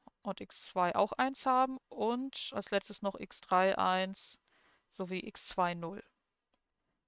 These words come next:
Für x eins und x null die gleichen Kombinationen,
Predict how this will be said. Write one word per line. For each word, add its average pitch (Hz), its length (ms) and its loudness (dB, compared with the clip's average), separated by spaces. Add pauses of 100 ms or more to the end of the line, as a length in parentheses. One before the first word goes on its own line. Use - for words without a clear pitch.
(1040)
Für - 100 -6
x - 160 -4
eins 247 280 4
und 214 120 -4
x - 200 -6
null 254 260 0
die 226 140 -6
gleichen 196 340 0
Kombinationen, 196 920 -4